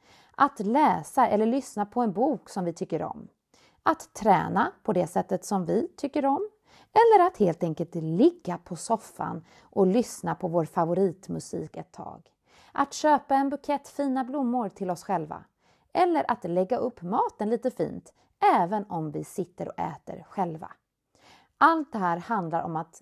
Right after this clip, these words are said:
skapa rutiner och ritualer som visar oss själva att vi tycker att vi är värda. Och även om det här inte kommer naturligt för dig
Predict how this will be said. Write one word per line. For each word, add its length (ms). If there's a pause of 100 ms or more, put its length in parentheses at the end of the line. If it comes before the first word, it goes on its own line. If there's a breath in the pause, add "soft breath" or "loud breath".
(160)
skapa 680
rutiner 720
och 100
ritualer 800 (300 soft breath)
som 380
visar 460
oss 180
själva 380
att 220
vi 180
tycker 680
att 180
vi 220
är 120
värda. 480 (800 soft breath)
Och 260
även 420
om 120
det 60
här 180
inte 260
kommer 300
naturligt 680
för 120
dig 280